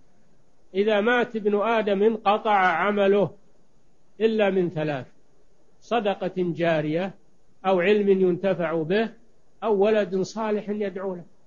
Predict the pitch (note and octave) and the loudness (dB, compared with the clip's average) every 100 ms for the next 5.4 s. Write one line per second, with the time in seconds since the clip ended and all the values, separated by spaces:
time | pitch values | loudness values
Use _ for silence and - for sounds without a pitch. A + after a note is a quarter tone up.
0 | - C4 C4 A3+ A3+ A3 G3 - - G#3+ | -4 -4 -4 0 0 0 -4 -8 0 2
1 | A#3+ B3+ G#3 F#3 A#3 A#3+ - - - - | 2 0 0 2 0 0 -8 -20 -20 -20
2 | - - - - - G3+ G#3+ F#3 B3 B3 | -20 -20 -20 -12 -2 0 2 2 2 4
3 | G3 G3+ G3 B3 A3+ A3 A3 G#3+ G3 F#3 | 2 2 2 0 2 0 0 2 2 4
4 | G3 A3 - G#3+ G#3 F#3 G#3+ G#3 G3 F3+ | 2 2 -2 -2 0 -2 0 2 0 -2
5 | G3 G3 B3 | -4 -2 -2